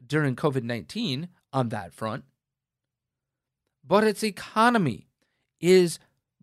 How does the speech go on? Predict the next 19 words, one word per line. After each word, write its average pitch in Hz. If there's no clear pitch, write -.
booming 180
because 226
of 202
its 208
free 202
market 165
principles, -
which 185
leads 233
to 226
the 202
ability 190
for 220
people 233
to 196
agree 175
on 202
social 214
good, 233